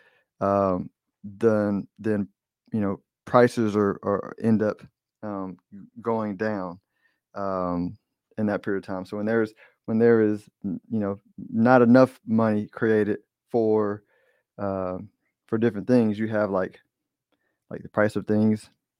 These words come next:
you know, drop. And I won't get into why, but that, it's called deflation, right? Price of things drop, and we'll touch, touch on that in a second.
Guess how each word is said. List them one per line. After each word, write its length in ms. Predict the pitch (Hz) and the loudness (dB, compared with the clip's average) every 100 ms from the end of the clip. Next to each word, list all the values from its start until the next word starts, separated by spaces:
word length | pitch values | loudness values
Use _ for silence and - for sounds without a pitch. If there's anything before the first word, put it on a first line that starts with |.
| _ | _
you 80 | 113 | 0
know, 100 | 107 | 0
drop. 400 | 104 120 101 - _ - _ | 4 4 4 0 _ -20 _
And 100 | - | 4
I 40 | 147 | 8
won't 180 | 160 135 | 8 8
get 100 | 127 | 6
into 220 | 120 117 | 6 6
why, 240 | 113 107 | 6 6
but 160 | 98 104 - | 2 -4 0
that, 180 | 117 113 | 2 2
it's 120 | 117 | 2
called 260 | 127 113 | 4 4
deflation, 720 | 104 110 107 101 104 104 101 101 _ | 4 0 0 0 0 -2 -4 -6 _
right? 300 | 101 101 101 - _ _ _ - | -4 -2 -2 -6 _ _ _ -2
Price 180 | 123 113 | -2 -2
of 100 | 107 | -4
things 240 | 110 104 | -4 -4
drop, 300 | 104 101 95 | -4 -6 -4
and 100 | 98 | -4
we'll 160 | 107 101 _ - | -4 -4 _ -6
touch, 180 | 120 - | -6 -4
touch 180 | - 120 | -8 -6
on 60 | 107 | -2
that 140 | 101 | -2
in 40 | 98 | -4
a 40 | |
second. 340 | - 107 95 | -4 -4 -6